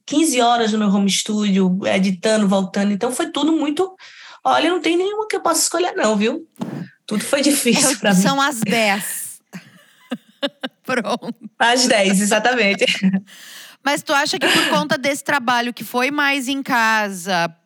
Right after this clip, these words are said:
Speaker 2: né, isolamento, enfim, to-, tu-, tudo isso que a gente passou, que tu acabou te dando mais direito de experimentar e trabalhar com mais tempo em cada uma delas do que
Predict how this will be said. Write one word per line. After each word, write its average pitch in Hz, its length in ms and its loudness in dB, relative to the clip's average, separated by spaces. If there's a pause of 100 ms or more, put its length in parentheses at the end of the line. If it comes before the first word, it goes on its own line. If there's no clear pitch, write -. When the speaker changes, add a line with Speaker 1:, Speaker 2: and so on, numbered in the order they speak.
(260)
Speaker 2:
né, 180 280 0
isolamento, 214 840 -2
enfim, 208 600 -6
to-, 185 140 -4
tu-, 175 320 -10
tudo 202 260 -8
isso 208 100 -8
que - 60 -6
a 233 40 -4
gente 220 160 -6
passou, 196 320 -4 (680)
que 233 100 -8
tu 240 120 -2
acabou 233 420 0
te - 160 0
dando 254 380 0
mais 254 420 2
direito 262 480 0
de 208 80 -6
experimentar 220 800 -2
e 254 60 -2
trabalhar 208 540 0
com 196 380 -10 (680)
mais 196 480 -4
tempo 262 360 0
em 262 60 0
cada 190 260 -2
uma 175 160 -2
delas 202 800 -4
do 180 140 -8
que 202 300 -8